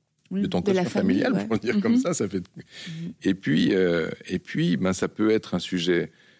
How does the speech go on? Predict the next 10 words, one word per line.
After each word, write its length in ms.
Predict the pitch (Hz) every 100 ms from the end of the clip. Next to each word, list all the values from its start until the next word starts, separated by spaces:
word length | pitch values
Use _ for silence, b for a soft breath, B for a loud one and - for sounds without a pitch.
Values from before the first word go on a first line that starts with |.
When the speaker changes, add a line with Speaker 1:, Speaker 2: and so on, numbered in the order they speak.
| b b -
Speaker 2:
euh, 160 | 82 78 -
intense 540 | 101 101 104 107 107
et 40 | 87
assez 260 | 82 87
violent, 580 | 78 80 82 85 95 95 98
dans 80 | 71
le 60 | 78
sens 300 | - 90 -
parce 220 | 80 -
que, 480 | - 78 76 73